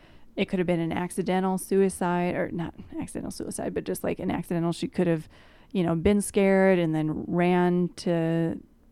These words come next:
uh, this area that I think there, they showed, like, big holes in the wood on the ground that she could have fallen through and, you know, drowned. Um, so it's still an open case. They reopened it in two thousand twelve.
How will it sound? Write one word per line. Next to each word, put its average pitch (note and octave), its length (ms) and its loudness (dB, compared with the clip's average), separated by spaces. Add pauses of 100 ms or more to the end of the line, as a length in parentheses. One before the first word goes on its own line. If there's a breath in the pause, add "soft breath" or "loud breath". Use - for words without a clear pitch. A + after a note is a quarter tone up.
(200)
uh, D#3+ 320 -4
this F3 220 -2
area E3 560 0 (180)
that F3 220 -4 (480)
I - 100 -4
think F3+ 180 -4
there, - 140 -2
they F3+ 120 -2
showed, F3 260 -2
like, - 240 -4 (300 loud breath)
big G#3 160 2
holes F3+ 320 0
in E3 80 0
the E3+ 80 0
wood E3 260 0
on D#3+ 80 -2
the F3 60 -4
ground E3+ 400 -2
that - 80 -4
she - 100 -8
could F3+ 140 -4
have E3+ 80 -4
fallen E3+ 340 -4
through - 380 0
and, C3 280 -6 (600 loud breath)
you B3+ 160 -2
know, - 240 -6 (520)
drowned. D#3+ 680 -4
Um, - 460 -6 (760)
so F#3+ 180 4
it's F#3+ 140 0
still C#4+ 220 2
an B3+ 100 2
open G3 300 -2
case. F#3+ 500 -6
They - 200 0
reopened G3 640 4
it F#3+ 240 2
in F#3 200 -2
two - 140 -2
thousand F3+ 320 -2
twelve. F#3+ 500 -2